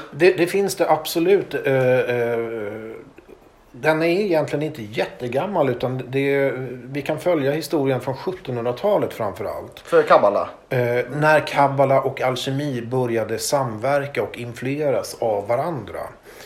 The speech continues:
Speaker 1: Eh, innan dess så v-, var, eh, alkemin vi känner till idag mest präglad av kristen mystik.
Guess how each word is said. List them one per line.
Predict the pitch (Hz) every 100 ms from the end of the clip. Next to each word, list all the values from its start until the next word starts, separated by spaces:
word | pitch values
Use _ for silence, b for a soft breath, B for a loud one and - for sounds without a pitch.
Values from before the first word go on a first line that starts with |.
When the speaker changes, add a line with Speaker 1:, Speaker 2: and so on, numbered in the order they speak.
| B B B
Speaker 1:
Eh, | 117 117 131
innan | 151 143
dess | 160 151 - -
så | - 135
v-, | 123 123 117
var, | 123 123 120 117 113
eh, | 113 110 104 101 - -
alkemin | 131 127 123 120 113
vi |
känner | 117 131 117
till | 113 123 110 110
idag | 123 113 147 165 127
mest | 110 104 -
präglad | 135 120 98 101
av | -
kristen | - 123 - - 107
mystik. | 104 - - 190 95 - -